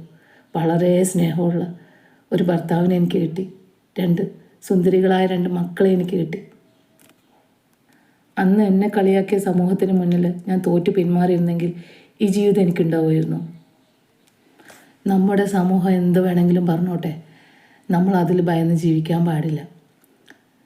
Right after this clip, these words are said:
നമ്മൾ നമ്മുടേതായിട്ടുള്ള, അതായത് നല്ലത് മാത്രം ചെയ്യുക, നല്ല രീതിയിൽ പഠിക്കുക,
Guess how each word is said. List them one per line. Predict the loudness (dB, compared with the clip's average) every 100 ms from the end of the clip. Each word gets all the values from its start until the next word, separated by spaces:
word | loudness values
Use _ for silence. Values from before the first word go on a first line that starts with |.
| _ -4
നമ്മൾ | 0 2 2
നമ്മുടേതായിട്ടുള്ള, | 0 0 2 2 2 0 -2 -4 -10 -20 _ _ -6
അതായത് | -2 0 0 -2 -4
നല്ലത് | -2 0 2 2 0
മാത്രം | -2 -2 -4 -2
ചെയ്യുക, | -2 -2 -2 -6 -12 -20 _ _ _
നല്ല | 0 2 2
രീതിയിൽ | 2 2 0 -2
പഠിക്കുക, | -4 -6 -6 -4 -6